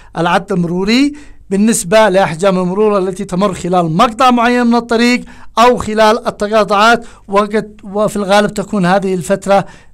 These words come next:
مقدرة بخمسة عشر دقيقة. وفي حالة امتداد فترة الحصر لمدة ساعة فإنه يتم اختيار أعلى حجم مروري خلال فترة خمس-، خمسة عشر دقيقة مضروبا في أربعة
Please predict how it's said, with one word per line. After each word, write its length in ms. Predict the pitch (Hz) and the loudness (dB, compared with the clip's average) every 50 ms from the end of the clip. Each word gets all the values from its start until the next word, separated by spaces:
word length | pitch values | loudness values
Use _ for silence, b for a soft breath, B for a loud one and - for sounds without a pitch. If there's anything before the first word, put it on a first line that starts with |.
| B - | B -6
مقدرة 580 | 226 170 160 190 190 190 190 202 190 196 196 | -4 -4 -2 -2 -4 -2 0 0 2 2 2
بخمسة 580 | 185 151 170 180 170 - - 190 180 - 190 185 190 | 0 -2 -4 -6 -4 -4 -4 -4 -4 -4 -4 -4 -4
عشر 400 | 165 160 180 175 180 170 170 165 | -2 -2 -2 -2 -2 -2 -2 0
دقيقة. 640 | 156 165 156 165 208 220 170 139 120 110 - - - - - _ - - - _ _ - - B B B B B B B B | 0 -2 -2 0 -2 -2 -2 -4 -10 -14 -18 -20 -20 -20 -20 _ -20 -20 -20 _ _ -20 -20 B B B B B B B B
وفي 240 | 180 170 170 185 185 | -2 -2 0 0 0
حالة 340 | 143 143 190 220 254 262 240 240 | 0 2 4 4 4 4 2 0
امتداد 480 | 233 208 - 208 185 220 233 233 233 - | -4 -4 -4 -2 2 4 4 4 4 2
فترة 400 | - 226 220 226 220 214 220 208 | -4 -4 -2 -2 -4 0 0 -2
الحصر 380 | 170 - 202 214 208 214 220 | 0 0 0 0 0 0 -4
لمدة 380 | 208 208 196 190 190 190 - 202 | -4 -4 -4 -4 -6 -4 -6 -6
ساعة 420 | 202 - - 220 220 214 277 277 B B B B B | -4 0 2 4 4 4 4 2 B B B B B
فإنه 420 | B 202 208 214 208 220 220 214 | B 2 2 4 4 4 4 2
يتم 280 | 202 190 196 - 220 214 | 2 0 -2 -2 -4 -4
اختيار 460 | 202 - - - 208 208 214 226 220 - - - | -4 -4 -6 -4 0 0 0 0 -2 -6 -2 0
أعلى 380 | 233 214 175 196 190 190 190 - | 0 0 0 0 0 0 0 2
حجم 320 | - 214 220 185 180 185 | 2 0 0 0 -2 -4
مروري 540 | 185 185 196 208 214 220 214 220 220 220 220 B B B B B B - | -2 -2 0 0 0 0 0 0 -2 -4 -6 B B B B B B -4
خلال 500 | 196 180 196 214 214 220 220 214 208 208 B B B B | -2 2 4 4 6 4 4 2 -2 -8 B B B B
فترة 580 | - - 208 208 208 208 226 208 214 208 208 - - 208 | -4 0 0 0 0 -2 0 0 0 0 -2 -6 -10 -8
خمس-، 320 | - 202 196 190 - - | -6 -4 -4 -4 -4 -6
خمسة 360 | - - 220 208 196 202 196 202 | -4 -4 -2 -2 0 -2 -2 -4
عشر 420 | 202 190 202 180 - 202 196 202 196 b b b b b b b | -2 -2 -2 -2 -2 -2 -4 -4 -10 b b b b b b b
دقيقة 420 | - 175 175 208 226 196 202 208 208 | -4 -2 -2 0 -2 0 2 2 2
مضروبا 440 | 190 190 180 180 202 214 214 202 175 | 2 0 0 0 0 0 0 0 -2
في 180 | - 185 180 | -2 -2 -2
أربعة 400 | 190 202 220 208 226 226 262 262 | 0 -2 0 2 2 2 2 2